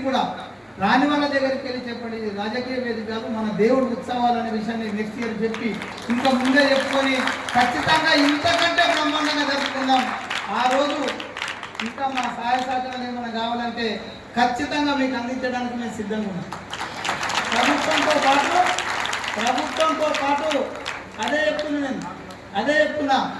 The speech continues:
ప్రభుత్వంతో పాటు మేము ఇక్కడ మీ సోదరులుగా ఖచ్చితంగా వచ్చే సంవత్సరము మా,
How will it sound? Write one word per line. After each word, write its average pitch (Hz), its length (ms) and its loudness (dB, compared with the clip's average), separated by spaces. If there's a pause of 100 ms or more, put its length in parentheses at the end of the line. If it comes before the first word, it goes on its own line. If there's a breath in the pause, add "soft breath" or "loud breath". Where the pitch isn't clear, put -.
(200)
ప్రభుత్వంతో 285 720 2 (140)
పాటు 285 300 6 (1200)
మేము 285 320 8 (120)
ఇక్కడ 285 220 -2 (640)
మీ 233 100 -2 (100)
సోదరులుగా 269 640 2 (1080)
ఖచ్చితంగా 285 600 0 (540)
వచ్చే 220 240 0 (140)
సంవత్సరము 262 560 -2 (480)
మా, 220 140 0